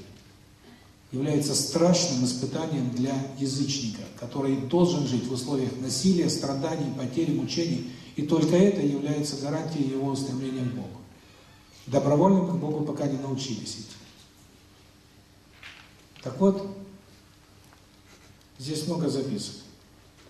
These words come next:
Куча проблем. Для того, чтобы решить их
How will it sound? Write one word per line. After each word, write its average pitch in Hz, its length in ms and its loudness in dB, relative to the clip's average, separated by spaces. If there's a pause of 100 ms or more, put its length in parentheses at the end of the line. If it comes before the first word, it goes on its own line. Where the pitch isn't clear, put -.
(1160)
Куча 147 300 -2
проблем. 113 400 -4 (2000)
Для 131 140 -6
того, 147 200 -2
чтобы 143 220 -2
решить 131 380 -2
их 175 120 2